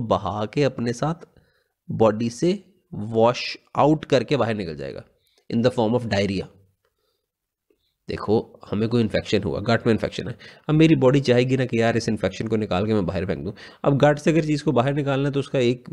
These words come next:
एक ही रास्ता है, ठीक है? तो बाउल मूवमेंट करा के, डायरिया करा के वो उसको बाहर निकाल देते हैं, उस इन्फेक्शियस एजेंट को,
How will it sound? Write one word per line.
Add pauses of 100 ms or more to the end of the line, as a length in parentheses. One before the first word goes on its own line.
(240)
एक
ही
रास्ता
है, (1000)
ठीक
है? (520)
तो
बाउल
मूवमेंट
करा
के,
डायरिया
करा
के (640)
वो
उसको
बाहर
निकाल
देते
हैं, (340)
उस
इन्फेक्शियस
एजेंट
को,